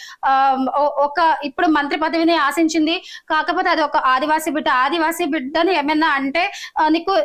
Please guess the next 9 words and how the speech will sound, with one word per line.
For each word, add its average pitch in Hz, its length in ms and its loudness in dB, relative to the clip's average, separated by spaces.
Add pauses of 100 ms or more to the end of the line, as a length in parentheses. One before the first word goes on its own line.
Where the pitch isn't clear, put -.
జరగడానికి 302 540 2
జరుగుతుంది 311 440 0
అన్నట్టుగా 302 540 0
శాపాలు 302 560 -2
కూడా 302 160 0
పెట్టడం 285 380 -2
జరిగింది 269 440 -2
సీతక్క. 262 520 -4 (480)
So, 285 240 0